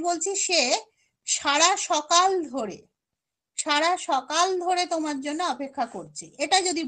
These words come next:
বলতাম, মানে সকাল থেকেটা আমি যদি না বলতাম, উম, দিয়ে বললাম সে সারা সকাল ধরে তোমার জন্য অপেক্ষা করছে, তাহলে সেক্ষেত্রে আনসারটা কি হতো? He has been waiting for you, সে তোমার জন্য অপেক্ষা করছে। এটা আমি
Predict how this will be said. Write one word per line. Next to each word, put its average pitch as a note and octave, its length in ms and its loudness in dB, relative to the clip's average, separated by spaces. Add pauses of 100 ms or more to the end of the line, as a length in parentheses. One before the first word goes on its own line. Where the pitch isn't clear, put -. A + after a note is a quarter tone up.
বলতাম, G#3+ 300 -8
মানে D4 120 -6 (100)
সকাল D4+ 240 -4 (100)
থেকেটা E4+ 300 -6
আমি F#4+ 180 -6
যদি E4+ 120 -6 (140)
না D4 80 -2 (160)
বলতাম, G#3+ 340 -6 (500)
উম, B3+ 180 0 (140)
দিয়ে D4 260 -6
বললাম F#4+ 220 0 (100)
সে F#4+ 100 -2 (120)
সারা C4+ 200 -2 (140)
সকাল D4 260 -2 (100)
ধরে F4+ 160 -4 (100)
তোমার D4 220 -2 (100)
জন্য D#4+ 140 -4 (120)
অপেক্ষা A#3+ 360 -12
করছে, F3+ 200 -18 (100)
তাহলে F4+ 260 -2 (120)
সেক্ষেত্রে E4 460 -8
আনসারটা E4+ 360 -8 (100)
কি E4 160 -6
হতো? D#4+ 200 -2 (540)
He F4 100 6 (160)
has D#4 180 0 (140)
been F#4+ 200 -2
waiting E4 360 0
for F4+ 140 6 (120)
you, D4+ 120 0 (160)
সে E4 80 -2 (100)
তোমার E4+ 300 -4
জন্য F4 140 -4 (120)
অপেক্ষা E4 380 -6
করছে। G#3 300 -2 (460)
এটা F4 200 6
আমি F4+ 120 2